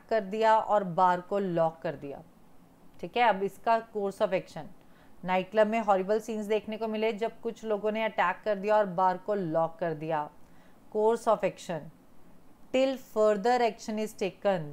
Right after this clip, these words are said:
the club should be closed। वो कह रहा है जब तक फर्दर एक्शन नहीं लिया जा रहा, क्लब को क्लोज कर दें। The club should not be closed, but the bar should be closed। अब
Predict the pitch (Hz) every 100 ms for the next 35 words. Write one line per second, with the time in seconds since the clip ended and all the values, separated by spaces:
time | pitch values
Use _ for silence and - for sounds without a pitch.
0 | 143 190 - - 226 226 226 226 185 170
1 | 170 170 147 139 - - - 165 202 220
2 | 208 - 233 226 - 202 185 208 214 -
3 | 214 214 214 214 202 208 214 214 - 196
4 | 180 - 220 214 185 170 170 - 165 147
5 | 151 147 - - - - - - 175 214
6 | 226 - 233 233 - 240 202 208 202 196
7 | 220 226 220 220 196 202 196 208 165 156
8 | 156 - 170 165 185 190 180 180 - -
9 | - - - - - - - - 180